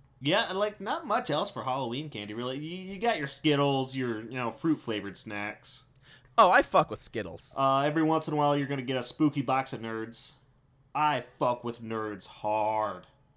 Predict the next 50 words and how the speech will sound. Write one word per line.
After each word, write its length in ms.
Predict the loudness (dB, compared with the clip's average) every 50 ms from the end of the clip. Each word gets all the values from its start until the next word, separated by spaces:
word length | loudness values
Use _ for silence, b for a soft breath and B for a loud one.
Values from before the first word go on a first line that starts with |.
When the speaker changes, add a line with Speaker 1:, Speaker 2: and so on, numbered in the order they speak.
| _ _ _ _ _ _ _ _ _ _ _
Speaker 2:
I 80 | 0 2
used 340 | 2 0 -2 -4 -4 -4 -6
to 60 | -4
like 240 | -2 -2 -2 -4 -6
Nerds, 380 | -6 -6 -4 -4 -4 -6 -8 -12
but 120 | -12 -6 -6
then 140 | -4 -4
I 100 | -2 -4
learned 340 | -2 -2 -4 -4 -4 -6 -4
they 160 | 0 0 0
were 220 | 2 2 0 0 -2
owned 240 | -4 -4 -6 -6 -4
by 140 | -4 -4
Nestle, 480 | -4 -4 -6 -6 -6 -6 -8 -6 -6 -6
and 120 | -6 -4
I 100 | -4 -4
was 140 | -4 -4 -4
like, 220 | -4 -4 -4 -4 -6 _
"Fuck 160 | -2 -2 -2
Nerds." 400 | 0 -4 -6 -6 -6 -6 -6 -6
Speaker 1:
Oh, 400 | -6 -6 -6 -6 -8 -8 -10 -12 -14 -18
shit. 440 | -18 -14 -12 -10 -10 -10 -10 -12 -16 _ _ _ _ _ -20 _ _ 4
Speaker 2:
That's 180 | 4 4 6
also 300 | 4 4 4 4 0 0
the 160 | 0 0 -2
thing 280 | 0 0 0 0 0 0
with, 240 | -2 -2 -2 0 0
uh, 180 | 0 0 0
Kit 220 | -2 -4 -6 -6 -4
Kats. 320 | -6 -6 -6 -6 -8 -12 -6
I 80 | -4 -2
used 220 | 0 0 -2 -2 -4
to 60 | -4
like 160 | -4 -4 -4
Kit 180 | -4 -8 -10 -8
Kats, 220 | -6 -6 -6 -6
but 100 | -8 -10
then 140 | -8 -8 -6
I 80 | -6 -6
learned 240 | -6 -6 -6 -4
they 80 | -4 -2
were 140 | 0 2 4
also 300 | 4 2 2 2 0 -2
owned 160 | -2 -2 -2
by 140 | -4 -4 -4
Nestle, 380 | -4 -6 -8 -8 -8 -8 -8
so 200 | -8 -6 -6 -6 -6
fuck 300 | -4 -4 -4 -4 -4 -4 _ _ _
Kit 220 | -10 -8 -8 -8
Kats. 420 | -10 -12 -12 -12 -14 -16 -16 -18